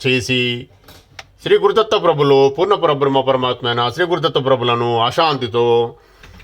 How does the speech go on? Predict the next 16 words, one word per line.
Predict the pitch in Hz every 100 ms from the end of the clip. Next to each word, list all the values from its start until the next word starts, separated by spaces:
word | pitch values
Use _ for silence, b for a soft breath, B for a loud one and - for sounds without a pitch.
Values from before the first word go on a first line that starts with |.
| B -
పరశురాముడు | 131 131 135 127 123 120 117
ఆశ్రయించిన | 110 151 143 180 175 143 127 117
తర్వాత | 117 110 107 107 110 107 107
వారికి, | 107 127 135 117 113 113 110 107 b b b b -
పరశురాముల | 170 180 208 185 156 143
వారికి | 127 117 110 107 113 113
శ్రీ | 139
గురుదత్త | 185 170 139 135
ప్రభులు | 127 120 113 117 110 110 104 -
గురువై | 104 117 120 147 220 127 b b b 107
వారికి | 113 120 104 120 113 92 b b b b _ _ _ _ _ -
ఉపదేశం | 107 131 147 156 143
చేస్తూ | 147 156 240 247
వారికి | 170 120 120 113
జ్ఞానోపదే-, | 101 110 123 147 151 139 127 123
జ్ఞానం | 101 104 123 139 165 208 233 233